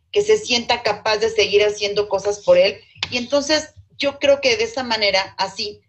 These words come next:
contribuiremos todos a hacer un, un mun-, un mundo mejor. Y, y subrayando lo que decía el maestro Roberto, correctamente el artículo tercero de la Constitución mexicana dice el desarrollo integral del individuo.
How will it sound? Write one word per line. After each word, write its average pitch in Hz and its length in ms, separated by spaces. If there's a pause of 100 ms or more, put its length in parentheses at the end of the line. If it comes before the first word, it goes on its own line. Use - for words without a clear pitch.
(120)
contribuiremos 202 880
todos 196 400 (220)
a 196 80
hacer 190 200
un, 185 300
un 196 180
mun-, 180 320
un 202 200
mundo 185 240
mejor. 165 360
Y, 160 200
y 165 80
subrayando 196 600
lo 190 140
que 175 120
decía 170 260
el 170 80
maestro 180 300
Roberto, 165 520 (240)
correctamente 226 640
el 214 80
artículo 208 320
tercero 196 320
de 190 80
la 170 180
Constitución 165 600
mexicana 175 500
dice 170 420 (280)
el 180 180
desarrollo 214 540
integral 190 520
del 190 140
individuo. 160 640